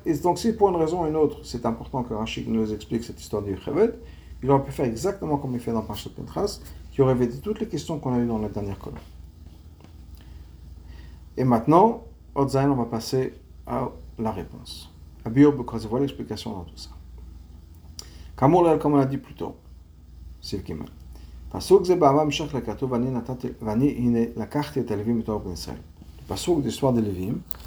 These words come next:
vient en continuation à ce qui est marqué avant pour le peuple juif, que Hachem dit, moi j'ai séparé le Lévim de parmi le peuple juif. Veha-, vehi-, vahayu li Levim, les Lévim seront pour moi. Sham Pirish Rashi, Rashi nous explique la chose suivante là-bas.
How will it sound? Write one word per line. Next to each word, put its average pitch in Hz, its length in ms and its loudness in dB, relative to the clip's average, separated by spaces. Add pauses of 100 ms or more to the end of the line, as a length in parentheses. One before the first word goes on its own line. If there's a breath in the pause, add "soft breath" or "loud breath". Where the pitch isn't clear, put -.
(260 loud breath)
vient 139 280 6
en 113 80 0
continuation 120 760 -6 (420)
à - 40 -10
ce - 100 -10
qui 127 60 -2
est 127 40 2
marqué 123 260 0
avant 127 220 4
pour 135 120 -2
le 104 80 -2
peuple - 260 -12
juif, 233 420 2 (600 soft breath)
que 156 360 8
Hachem 175 260 -6
dit, 175 80 2
moi 175 160 -2
j'ai 151 120 -4
séparé 143 440 -2
le 123 100 0
Lévim 104 380 -2 (540)
de - 40 -12
parmi 117 280 2
le 110 80 2
peuple 90 260 -8
juif. - 300 -20 (640 soft breath)
Veha-, 131 280 4
vehi-, 143 380 6
vahayu 175 380 6
li 196 180 4
Levim, 165 200 -2
les 156 100 -2
Lévim 151 220 -2
seront 147 200 -8
pour - 160 -8
moi. - 120 -10 (1000 loud breath)
Sham - 240 4
Pirish 185 280 2
Rashi, 135 180 -2
Rashi 143 260 0
nous 143 200 -2
explique - 280 -8
la 104 60 -10
chose 117 180 -8
suivante 82 320 -8
là-bas. - 240 -10